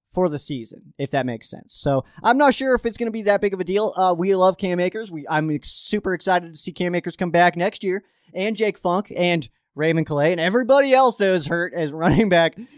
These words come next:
uh, next year. We have some, we have some battles going into next year for sure <laughs> at the running back position, 'cause, you know, you gotta think Sony Michel's gonna wanna stick around too, right? I mean, but if Cam Akers, Raymond Calais, and all these guys are back, I mean, d-, Jake Funk, is that, i-, is that gonna be a thing? I mean,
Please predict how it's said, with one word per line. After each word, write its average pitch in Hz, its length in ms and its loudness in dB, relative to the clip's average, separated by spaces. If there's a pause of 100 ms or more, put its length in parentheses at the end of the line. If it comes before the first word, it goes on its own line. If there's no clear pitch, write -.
(180)
uh, 165 220 6
next 175 260 2
year. 175 100 0
We 220 80 2
have 262 160 4
some, 175 300 2
we 233 100 -4
have 247 180 -2
some 170 160 -4
battles 160 540 2
going 170 260 4
into 151 180 -2
next 151 300 -4
year 139 160 -6
for 147 100 -10
sure 170 300 2 (440)
<laughs> - 440 -14
at 190 160 2
the 190 80 -2
running 180 260 2
back 170 300 2
position, 151 440 -2
'cause, 160 240 -8
you 160 180 -4
know, 208 100 -4 (320)
you 165 80 -2
gotta 226 140 0
think 202 180 -6
Sony 208 240 0
Michel's 180 320 -2
gonna 151 160 -4
wanna 135 140 -2
stick - 200 -10
around 131 240 -4
too, - 180 -8
right? 151 380 -2
I 147 80 -2
mean, 143 220 -4
but 147 200 0 (160)
if 143 140 -8
Cam 175 240 -2
Akers, 175 400 -4
Raymond 156 260 -2
Calais, 170 500 -4
and 123 200 -6 (800)
all 147 160 0
these 151 160 -2
guys 151 220 2
are 135 80 -2
back, 131 420 -2
I 147 80 -4
mean, 151 160 -2
d-, 131 240 -6
Jake 147 240 -4
Funk, 165 240 -6
is 147 140 -2
that, 160 340 2
i-, - 40 -14
is 160 360 0
that 180 160 2
gonna 190 160 2
be 247 140 2
a 240 40 6
thing? 208 360 0
I 135 80 -8
mean, 147 380 -8